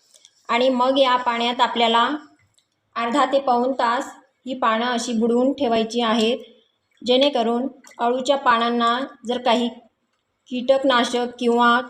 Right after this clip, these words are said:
काही कीड वगैरे बसलेलं असेल तर ते विषारी असतं, ते निघून जाईल. इथे मी दोन वाटी बेसन पीठ घेते.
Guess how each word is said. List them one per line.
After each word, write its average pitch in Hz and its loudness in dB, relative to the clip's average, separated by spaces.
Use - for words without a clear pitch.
काही 240 -2
कीड 240 -2
वगैरे 233 2
बसलेलं 233 0
असेल 233 0
तर 269 0
ते 277 4
विषारी 240 2
असतं, 240 -2
ते 254 -2
निघून 247 0
जाईल. 247 0
इथे 277 0
मी 277 0
दोन 247 4
वाटी 254 -2
बेसन 240 2
पीठ 254 -2
घेते. 240 2